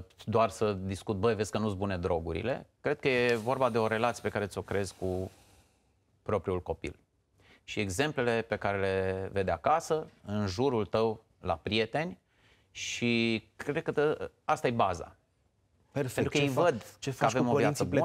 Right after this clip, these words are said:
Speaker 2: plecați
Speaker 1: avem
Speaker 2: la muncă, unul dintre părinți
Speaker 1: E,
Speaker 2: plecați la
Speaker 1: acolo
Speaker 2: muncă
Speaker 1: e o
Speaker 2: în
Speaker 1: problemă.
Speaker 2: Ce
Speaker 1: Dezechilibrul
Speaker 2: facem?
Speaker 1: în familie
Speaker 2: Acolo
Speaker 1: duce la
Speaker 2: copilul nu
Speaker 1: izolări.
Speaker 2: mai e
Speaker 1: Și mai e o chestie. Sunt oameni cu foar-, cu o condiție foarte bună financiară,
Speaker 2: Da.
Speaker 1: eu știu, familii, dar care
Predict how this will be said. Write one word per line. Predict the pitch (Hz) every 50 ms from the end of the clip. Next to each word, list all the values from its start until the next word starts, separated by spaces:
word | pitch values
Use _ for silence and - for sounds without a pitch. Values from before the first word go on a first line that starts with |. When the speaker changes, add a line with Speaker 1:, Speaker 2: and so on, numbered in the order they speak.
| 170 156
Speaker 2:
plecați | 143 143 139
Speaker 1:
avem | 143 131 127 127
Speaker 2:
la | 127 131
muncă, | 135 127 120 - 123 120 117 110 104
unul | 110 127 139 127 120
dintre | 110 113 110 101 107
părinți | 98 90 107 110 127 123 -
Speaker 1:
E, | -
Speaker 2:
plecați | 117 104 - 123 120 120
la | 139
Speaker 1:
acolo | 151 147 143
Speaker 2:
muncă | 135 131 135
Speaker 1:
e | 131 123
o | 107
Speaker 2:
în | 98 110
Speaker 1:
problemă. | 110 98 98 98 101 98 98
Speaker 2:
Ce | 98
Speaker 1:
Dezechilibrul | 110 135 131 135 147 135 - 143 131 120 117 110 147 135 123 123 117 110
Speaker 2:
facem? | 107 - 120 120
Speaker 1:
în | 113
familie | - 123 110 107 113 147 180 190 175 170 165 160 156 151 139 - _ -
Speaker 2:
Acolo | - 120 107 117 151
Speaker 1:
duce | 180 170 - 139
la | 127
Speaker 2:
copilul | 127 120 117 113
nu | 101
Speaker 1:
izolări. | 104 110 - - - 131
Speaker 2:
mai | 120 104 98
e | 95 90 87 80 - _ _ _
Speaker 1:
Și | - - -
mai | 139 139 151 196
e | 254 302 294
o | 233
chestie. | - - 92 - - - - - - - - - - - - _ _
Sunt | - - 131 123 117
oameni | 151 160 190 185 170 147
cu | - - 127 123 110 110 - -
foar-, | - - - - - - - 127 151 175 170 143 - 127
cu | - 117
o | 107 107
condiție | 107 110 110 127 120 - 117
foarte | - - 156 165 175 175 160 - 117
bună | 107 104 98 98 92 90 87
financiară, | - 87 90 87 78 80 - - - 110 123 - - _ _
Speaker 2:
Da. | - - 104 117 120
Speaker 1:
eu | 143 156 120
știu, | - - - - 85 85 101 123
familii, | - - 123 117 101 92 87 71 64 67 - _ _ _ _ - _ _ _ _ _ _
dar | - 160 175 175
care | - 196 190 190 190 185 - -